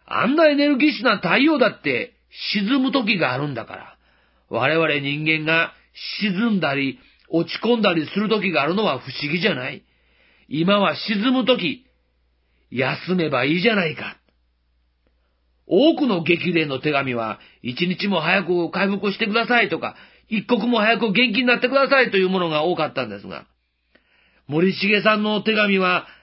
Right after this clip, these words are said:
「休めばいいじゃないか」って言うんですね。そしてこれに本当にほっとしたとおっしゃるんです。人が元気に生きていくためには、ほっとすること、魂が休息できる場所を持つこと、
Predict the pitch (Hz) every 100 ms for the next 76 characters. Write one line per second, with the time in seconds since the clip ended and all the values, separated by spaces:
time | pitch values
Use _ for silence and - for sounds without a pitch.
0 | _ _ _ - 123 156 - 302 262 214
1 | 240 262 269 226 185 147 123 - 135 117
2 | 110 165 180 120 _ _ _ _ _ _
3 | - 147 139 143 147 151 147 139 - -
4 | 113 151 165 - 285 294 220 - 254 -
5 | 302 262 240 196 156 151 - 151 135 104
6 | - _ _ _ _ _ _ _ - -
7 | 240 233 214 151 180 277 240 - 156 143
8 | 135 - 156 - - 139 127 123 113 101
9 | 101 101 101 _ _ _ _ - 202 254
10 | - - 151 127 - - 135 131 123 -
11 | - _ _ _ _ _ _ - 233 226
12 | - 165 151 139 - 202 262 262 262 202
13 | 185 226 226 208 196 185 165 120 117 -
14 | 123 - -